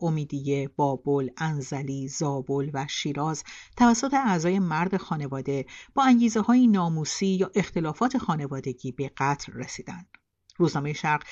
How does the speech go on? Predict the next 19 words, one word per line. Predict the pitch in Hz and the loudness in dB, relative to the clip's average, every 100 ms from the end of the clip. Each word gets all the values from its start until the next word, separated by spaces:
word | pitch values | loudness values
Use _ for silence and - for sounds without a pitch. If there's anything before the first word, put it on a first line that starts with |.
| - - | -18 -16
پیش | - 170 170 | -2 0 0
از | 151 | -2
این | 165 160 | 0 0
در | 151 | -2
گزارشی | 147 151 147 139 156 - 156 | -2 -2 0 -2 -4 -2 -2
با | 151 | -2
استناد | 156 - 156 160 | -2 -4 -4 -2
به | 156 | -2
آمار | 151 147 160 | -2 -2 -4
رسمی | 160 147 - 175 | -4 -4 -4 -2
اعلام | 156 143 170 | -2 -2 -2
کرده | 170 156 147 | -4 -6 -4
بود | 139 147 - - - | -4 -6 -8 -18 0
که | 185 | 2
از | 175 | 2
خرداد | - - 165 170 190 | 0 2 4 4 2
هزار | 196 180 143 135 | 2 2 0 -4
و | |
چهارصد | - 135 139 135 - 139 | -4 -6 -4 -6 -4 -6